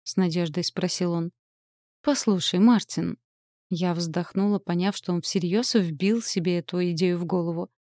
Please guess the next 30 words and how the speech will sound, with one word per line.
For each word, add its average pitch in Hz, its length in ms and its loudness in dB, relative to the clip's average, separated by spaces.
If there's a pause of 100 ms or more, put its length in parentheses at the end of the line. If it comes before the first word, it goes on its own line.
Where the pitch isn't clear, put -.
(240)
"Мне 302 240 8
кажется, 233 420 2
тебе 202 300 2
бы 190 140 0
куда 185 280 0
больше 226 380 2
подошла 175 460 -2
девушка-ровесница. 180 1120 0 (300)
Я, 262 200 6
конечно, 254 440 6
женщина 208 380 4
без 190 160 -2
предрассудков, 196 920 -2
но 185 140 4
все - 180 0
же 180 80 0
разница 180 440 0
в 175 60 -2
возрасте 262 480 2
у 175 40 0
нас 170 180 -2
почти - 360 -2
в 170 60 -2
два 185 200 2
раза". 220 320 2 (720)
"Так 220 180 2
разве 175 320 2
же 180 120 2
это 185 180 0
разница?" — 202 540 6